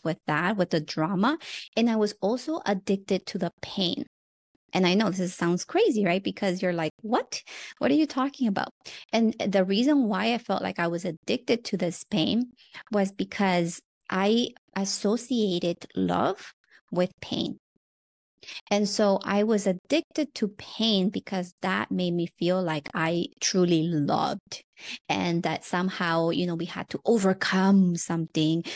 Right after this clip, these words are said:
We have to overcome these challenges to be in this relationship, and all this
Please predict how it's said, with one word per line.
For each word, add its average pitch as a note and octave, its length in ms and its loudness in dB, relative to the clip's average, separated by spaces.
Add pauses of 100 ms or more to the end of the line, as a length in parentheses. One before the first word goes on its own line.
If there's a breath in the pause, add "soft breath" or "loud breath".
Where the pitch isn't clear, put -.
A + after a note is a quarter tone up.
(120)
We G#3 80 0
have F#3+ 180 0
to F#3 100 -2
overcome G3+ 640 0
these F#3+ 280 -2
challenges E3+ 640 -2
to G3 120 0
be A#3 320 4
in G3+ 120 6
this F3+ 220 0
relationship, F3 680 -2
and - 200 -4
all A#3+ 260 2
this G#3 240 2